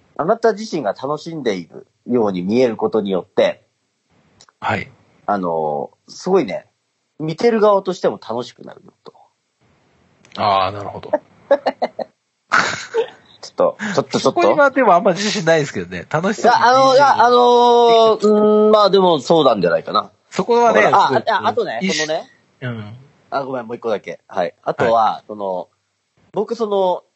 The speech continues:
Speaker 1: え、英明さんってあんまりちょっと、知ら-、知らないっていうか、
Speaker 2: はい。
Speaker 1: あの、生で見たことないんだけど、でもその、英明さんはそう、ああいう、なんだろうな、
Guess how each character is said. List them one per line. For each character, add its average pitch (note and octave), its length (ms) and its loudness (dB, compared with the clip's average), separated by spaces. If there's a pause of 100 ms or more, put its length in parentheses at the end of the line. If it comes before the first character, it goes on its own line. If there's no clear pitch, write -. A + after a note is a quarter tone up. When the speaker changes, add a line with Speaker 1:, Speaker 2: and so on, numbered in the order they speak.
(120)
Speaker 1:
え、 A#3 260 2
英 F4 220 2
明 G4 200 -4
さ F#4 140 -4
ん D#4 40 -10
っ - 20 -14
て E3+ 100 -4
あ D3 60 2
ん C3+ 80 -8
ま C3 100 -4
り A#2 220 -10
ち - 60 -18
ょ B2+ 40 -14
っ - 20 -20
と、 E2 300 -12 (1120)
知 - 180 -10
ら-、 B2+ 240 0
知 - 160 -12
ら A#2+ 140 2
な A#2+ 140 -4
い A2+ 60 -2
っ F#2 60 -20
て - 180 -20
い E2+ 80 -16
う D2+ 60 -20
か、 - 320 -6 (260)
Speaker 2:
は C3+ 220 -2
い。 F2+ 40 -6
Speaker 1:
あ F2+ 120 -6
の、 G2+ 280 -10
生 C4 280 2
で D#3+ 80 -2
見 B2 140 -4
た A#2+ 100 0
こ F#2 100 -8
と F#2+ 100 -8
な G2 100 -2
い G#2 60 -6
ん - 20 -8
だ F#2 100 -4
け F#2 60 -6
ど、 G#2+ 60 -10
で A#3+ 120 2
も A#3+ 120 0
そ F3 120 -2
の、 D3 180 -2
英 A3+ 160 0
明 A#3+ 260 -4
さ A3+ 160 0
ん A3 80 -2
は G#3+ 100 -4
そ G3 120 -10
う、 - 60 -10
あ D#3+ 80 2
あ F3 60 2
い F3 140 -6
う、 F3 140 -8
な E3 120 -4
ん C#3 60 -10
だ G2+ 80 -10
ろ E2+ 100 -14
う - 20 -20
な、 F2 140 -20